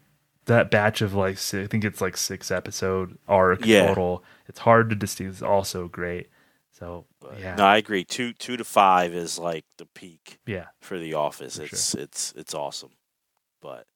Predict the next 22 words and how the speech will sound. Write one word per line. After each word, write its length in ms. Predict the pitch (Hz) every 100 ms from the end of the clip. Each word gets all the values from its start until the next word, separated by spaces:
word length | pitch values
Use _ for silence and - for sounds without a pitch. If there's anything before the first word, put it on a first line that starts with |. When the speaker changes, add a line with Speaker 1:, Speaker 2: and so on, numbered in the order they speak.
| _ _ _ _
Speaker 2:
nah, 200 | 92 127
man. 280 | 151 123 117
So 140 | - 107
I'll, 200 | 113 -
I'll 180 | 104 120
recap. 560 | 120 123 127 113 120 -
So 140 | 107
we 160 | 101 104
have 300 | 101 95 - - - _ _
season 520 | - - 123 131 131 127
two 360 | - 131 127
episode, 480 | 113 123 - 123 110
The 100 | 98
Dundies, 720 | - 101 107 120 127 139 - - _ _
season 460 | - 117 117 113
four, 460 | 107 - 110 107 107
Dinner 320 | - 98 117
Party, 540 | - 127 123 131 143 - _ _ _ -
season 480 | - 110 117 107
five, 640 | 104 117 107 107 113 120 - _ -
Stress 480 | - - 101 101 123
Relief, 540 | 120 123 139 -